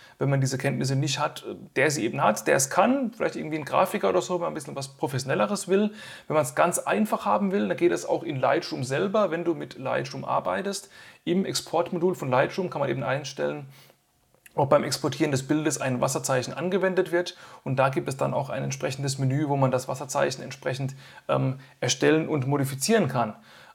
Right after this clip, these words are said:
Ähm, da kann man irgendwie, ich glaub, den Text einstellen, ähm, soll der links oben, rechts unten oder in der Mitte sein, wie groß soll der sein, was soll da stehen, welche Schriftart. Man kann auch Grafiken, die man eben vorher extern erstellt hat, da einbetten und dann entsprechend positionieren.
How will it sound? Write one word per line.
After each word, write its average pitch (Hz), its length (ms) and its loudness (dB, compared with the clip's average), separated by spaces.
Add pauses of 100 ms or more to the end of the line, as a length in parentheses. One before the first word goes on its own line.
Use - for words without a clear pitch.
Ähm, 139 640 2 (140)
da - 60 -4
kann 143 140 2
man 156 100 4
irgendwie, 151 340 -2
ich 135 100 -4
glaub, 139 140 0
den 135 120 -2
Text - 380 -2
einstellen, 175 760 2 (220)
ähm, 139 260 2
soll 139 160 0
der 135 120 4
links 147 180 0
oben, 156 280 2
rechts 139 260 -2
unten 175 340 -2
oder 151 140 0
in 139 60 0
der 135 80 2
Mitte 190 200 2
sein, 170 380 2
wie 143 80 -6
groß 175 260 2
soll 170 120 -6
der 156 100 2
sein, 151 300 0
was 139 120 -4
soll 139 140 -2
da 131 100 -2
stehen, 165 360 0
welche 135 200 -4
Schriftart. 175 640 -4 (220)
Man 135 100 0
kann 156 180 2
auch 131 180 -4
Grafiken, 185 520 2
die 160 80 0
man 151 140 0
eben 135 300 0 (100)
vorher 165 520 2
extern 165 440 -2
erstellt 175 420 0
hat, 180 200 0
da 139 120 4
einbetten 196 520 0
und 160 100 -6
dann 151 100 0
entsprechend 156 400 -6
positionieren. 170 640 -4